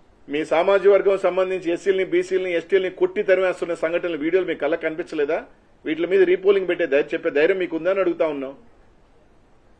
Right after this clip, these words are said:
ఆయన చెప్తారు, "నా ఫోన్ రికార్డులు చూసుకోండి," పోలీసులు. ఈ రోజు ఎవరైనా ఫోన్లో మాట్లాడతారా? ప్రతి ఒక్కడు WhatsApp కాల్ మాట్లాడుతున్నాడు. WhatsApp కాల్ సీడీఆర్ రికార్డ్స్లో రాదు.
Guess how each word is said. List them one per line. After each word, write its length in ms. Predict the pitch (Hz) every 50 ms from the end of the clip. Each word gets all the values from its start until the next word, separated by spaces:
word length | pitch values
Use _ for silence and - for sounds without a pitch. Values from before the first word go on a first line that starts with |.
| - -
ఆయన 140 | 147 160
చెప్తారు, 420 | 160 160 170 165 - 196 185 180 180
"నా 120 | 170 165
ఫోన్ 280 | 151 - 170 180 185 180
రికార్డులు 380 | 185 180 185 175 165 165 156
చూసుకోండి," 440 | 165 151 - - 156 147 143 151 156
పోలీసులు. 480 | 151 - 160 165 175 175 165 156 143 139 135 - -
ఈ 140 | 117 139
రోజు 300 | 147 160 170 180 170 175
ఎవరైనా 340 | 165 160 160 160 160 160 151
ఫోన్లో 320 | 139 - 156 165 170 165 156
మాట్లాడతారా? 680 | 147 139 131 - - 120 110 - 113 104 104 98 95
ప్రతి 300 | 95 - 127 127 - 160
ఒక్కడు 200 | 160 170 156 147
WhatsApp 380 | 143 156 156 - - - - 147
కాల్ 120 | 143 135
మాట్లాడుతున్నాడు. 520 | 135 131 123 - 120 113 - 120 120 107 101
WhatsApp 460 | 110 127 135 139 - 160 151 - -
కాల్ 120 | 156 147
సీడీఆర్ 320 | 139 143 151 147 156 147 143
రికార్డ్స్లో 400 | 143 139 147 143 143 - 160 151
రాదు. 360 | 147 160 175 - 156 131